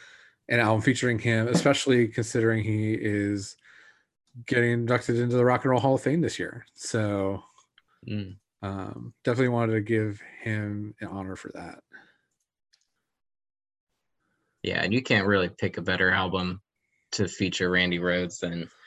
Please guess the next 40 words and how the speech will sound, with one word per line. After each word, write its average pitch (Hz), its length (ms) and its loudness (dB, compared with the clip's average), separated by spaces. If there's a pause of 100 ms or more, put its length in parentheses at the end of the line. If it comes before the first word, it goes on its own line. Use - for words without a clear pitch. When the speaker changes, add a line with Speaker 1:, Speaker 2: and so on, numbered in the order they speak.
(200)
Speaker 2:
this. 95 640 0
Um, 101 540 -2 (600)
you 117 80 4
know, 101 460 2
my 113 120 4
favorite 113 260 4
Ozzy 107 260 2
album's 104 440 -2
the 101 80 -2
next 95 280 -2
one, 98 140 -2
Diary 90 300 0
of - 60 -10
a - 40 -16
Madman, 90 500 -2
which - 160 -4
he's 85 140 -4
also 85 280 -6
going 85 220 -8
crazy 87 400 -2
on 87 300 -2
and 82 200 -10 (340)
so 95 280 4
good. 87 460 0
But, 92 360 0 (360)
you 101 140 0
know, 85 420 -4
I 113 100 2
was 104 140 2
re-listening 98 500 4
through 87 140 -6
this 85 140 -6
album 85 340 -4
earlier 82 320 -4
today, 80 600 -2
and 82 320 -4 (540)
just 107 320 6
song 92 360 4
after 87 440 -4
song 85 600 -2